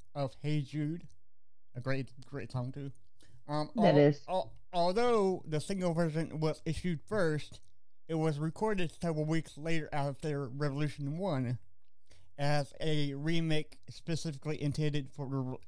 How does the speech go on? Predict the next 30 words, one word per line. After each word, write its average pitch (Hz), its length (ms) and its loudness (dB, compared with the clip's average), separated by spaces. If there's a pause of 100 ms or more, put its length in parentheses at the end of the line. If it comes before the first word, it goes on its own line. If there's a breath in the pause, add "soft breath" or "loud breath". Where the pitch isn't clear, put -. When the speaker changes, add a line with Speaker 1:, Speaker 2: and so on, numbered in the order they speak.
Speaker 1:
release 147 540 0
as 135 300 2
a 135 160 -4
single. 131 500 -4 (1000)
And 170 200 0
that 185 140 0
Speaker 2:
So 233 120 8
which 247 240 8
one 247 200 10
was 220 140 8
released 208 440 8
first, 185 300 4
the 185 100 8
number 185 300 6
nine 185 360 6
or 185 160 6
the, 151 240 4 (320)
the 160 180 4
one 147 440 6
we 160 140 8
know? 143 380 2
Speaker 1:
The 156 80 0
one 156 240 4
we 151 120 4
know. 98 240 -6 (760)
Speaker 2:
Okay. 165 220 2 (260)
Speaker 1:
The 143 80 -4
one 139 200 0
we 131 100 -2
know. 110 140 -6